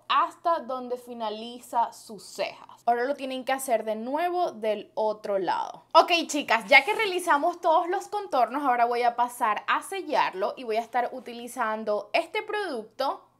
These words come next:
que últimamente, como pueden ver, me ha gustado bastante porque tiene un subtono amarillento. Yo normalmente utilizaba el de Air Spoon, pero ya se me acabó,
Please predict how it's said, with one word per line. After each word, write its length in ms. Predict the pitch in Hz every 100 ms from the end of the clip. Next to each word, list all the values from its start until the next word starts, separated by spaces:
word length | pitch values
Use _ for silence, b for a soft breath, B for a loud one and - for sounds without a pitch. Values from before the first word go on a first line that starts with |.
| _
que 340 | 277 269 - _
últimamente, 840 | - 415 508 539 508 349 302 294
como 260 | 302 269 254
pueden 280 | 254 254 254
ver, 180 | 262 269
me 140 | 262
ha 60 | 240
gustado 440 | 262 - 269 254
bastante 420 | 269 285 269 262
porque 220 | 247 247 233
tiene 280 | 226 220
un 160 | 226 240
subtono 640 | 262 240 _ 233 233 226 -
amarillento. 880 | 196 190 175 170 175 147 143 135 156
Yo 180 | 196 269
normalmente 540 | 359 339 330 294 294
utilizaba 640 | 302 285 240 226 233 208 -
el 160 | 214
de 140 | 185 -
Air 240 | 247 330
Spoon, 460 | 349 - 339 269 277
pero 200 | 247 220
ya 180 | 190 190
se 160 | - 330
me 80 |
acabó, 400 | 349 415 359 277